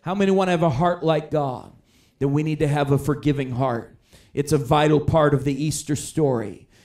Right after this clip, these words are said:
Before you could ever get to a resurrection, the reason there was a resurrection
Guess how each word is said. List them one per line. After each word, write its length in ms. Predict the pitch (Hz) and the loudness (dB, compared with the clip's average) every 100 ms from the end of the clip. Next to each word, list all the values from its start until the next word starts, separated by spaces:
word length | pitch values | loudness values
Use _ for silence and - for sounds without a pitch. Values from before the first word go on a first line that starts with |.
| - | -6
Before 340 | 151 147 170 | -4 0 2
you 120 | 151 156 | 2 0
could 160 | 165 | 0
ever 220 | 160 156 | 2 0
get 300 | 156 175 185 | -2 -2 0
to 100 | 185 | 0
a 80 | 180 | 2
resurrection, 960 | 175 185 185 190 185 180 - 143 107 87 | 4 4 4 2 2 0 -6 -14 -16 -8
the 140 | 131 | 0
reason 480 | 156 156 214 190 202 | 4 4 4 2 0
there 160 | 208 214 | 4 4
was 400 | 190 233 240 180 | 4 4 4 4
a 60 | |
resurrection 960 | 202 175 147 143 147 127 - - - - | 4 4 2 0 -2 -6 -10 -16 -16 -20